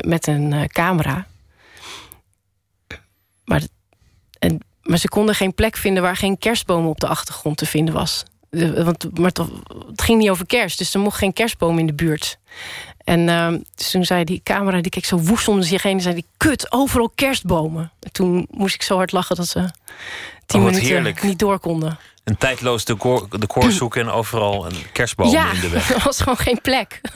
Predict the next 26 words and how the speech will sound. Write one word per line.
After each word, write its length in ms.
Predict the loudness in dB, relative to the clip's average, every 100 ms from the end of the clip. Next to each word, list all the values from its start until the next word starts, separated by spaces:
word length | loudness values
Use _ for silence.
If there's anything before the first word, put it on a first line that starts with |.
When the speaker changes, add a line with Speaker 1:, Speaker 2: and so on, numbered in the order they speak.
| -6 -4 -4 -4
Speaker 2:
Oh, 100 | -4
dat 100 | 0 0
vind 60 | -2
ik 100 | -2
ook 160 | -2
wel 80 | -4
geestig. 540 | -2 0 2 0 -2 -2 0 0
Speaker 1:
<laughs> 300 | 0 0 0
Speaker 2:
Laten, 240 | 0 -2
laten 160 | -2 0
we 60 |
nog 120 | -2
één 200 | 0 -2
vraag, 420 | 0 -2 -4 -4 -2
eh, 100 | -2
Speaker 1:
Oké. 180 | 0 -4 -8 _ _ _ _ _ -16
Speaker 2:
doen. 140 | -14 -14 _ _ _ _ _ -14 -14 _ _ _ _ _ -20 _ _ _ _ _ _ _ _ _ _ _ _ _ _
Speaker 1:
Welke 400 | 2 4 4 2
rol 300 | 2 4 2
had 180 | 2 0
je 80 | -2
als 200 | -2 -4
kind 400 | 0 2 2 0
in 180 | 0 0
het 120 | 0
gezin? 520 | -2 0 0 -2 -4